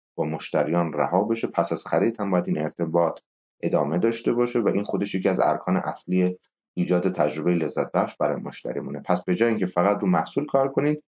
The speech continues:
روی کل خدماتی که قبل، حین و پس از خرید می‌تونید به مشتری بدید، روی این تمرکز بفرمایید. حالا در این قسمت از درس چهار می‌خوام اون قسمت کلیدی درس رو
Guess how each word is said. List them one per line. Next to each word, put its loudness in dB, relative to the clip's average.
روی 2
کل 2
خدماتی 2
که 0
قبل، 2
حین 0
و 2
پس -2
از 0
خرید 0
می‌تونید 0
به 0
مشتری -2
بدید، 0
روی 2
این -2
تمرکز -8
بفرمایید. -8
حالا 2
در 2
این 0
قسمت 2
از 2
درس 0
چهار 2
می‌خوام -2
اون 0
قسمت -4
کلیدی -2
درس -4
رو -8